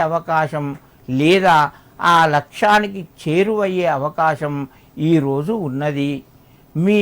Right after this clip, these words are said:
యొక్క ఆర్థికంగా కొంత అభివృద్ధి కూడా ఉంటుంది. మీ కుటుంబ సభ్యుల యొక్క సహాయ సహకారాలు ఈరోజు మీకు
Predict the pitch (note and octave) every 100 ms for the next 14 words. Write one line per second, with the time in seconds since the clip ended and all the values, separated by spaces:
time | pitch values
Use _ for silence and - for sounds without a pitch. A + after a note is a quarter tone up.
0 | G3 F#3+ - F3 D#3 C#3+ - _ - C3
1 | E3 G#3+ - A3 G#3 F3 D#3+ E3 D3 B2+
2 | _ _ - F3+ F#3 - C3+ C#3 F#3 G3
3 | F3+ G3 D#3 D3 F#3+ C#4+ - _ - C3+
4 | D3 D3+ D3 C#3+ C#3 C#3 - _ _ _
5 | _ _ _ - F#3 G3+ G3+ E3 D#3+ A#3
6 | A#3 A3+ A#3 - D#3 D3+ F3+ G#3 G3 F#3
7 | - D#3 D#3 C3 D#3+ F#3 G3 F3+ - B2
8 | C3 - D#3 C#3+ C#3+ C#3 F3+ C#4 - _
9 | - D#3+ E3 C#3+ D#3+ G#3 G3+ E3+ D3+